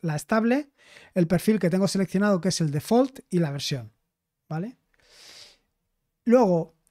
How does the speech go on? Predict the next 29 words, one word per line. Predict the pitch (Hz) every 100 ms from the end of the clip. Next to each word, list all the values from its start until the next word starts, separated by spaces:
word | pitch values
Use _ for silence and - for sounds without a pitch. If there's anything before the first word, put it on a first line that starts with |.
| _
que | - 254 269 269 190
llegados | 202 247 226
a |
este | 233 233
punto, | 247 254 226 262 262 _ _ _ _ _ -
falta, | 220 214 240 247 -
nos | 190
faltaría | 170 196 185 233
un | 220
pequeño | 196 214
detalle. | 214 160 156 127 135 _ _ _ _ _
Y | -
este | 208 247
pequeño | 254 254 247
detalle | 240 247 247 233 233
es, | 262 262 - _ _
todos | - 233
los | 247 -
paquetes | 233 247 202 170
que | 156
instales | - 214 180
a | 160
partir | 160 196 202
de |
ahora, | 214 214 220 220
pues | 170 165 156 143
se | - 170
quedan | 196 180
ahí. | 151 202 -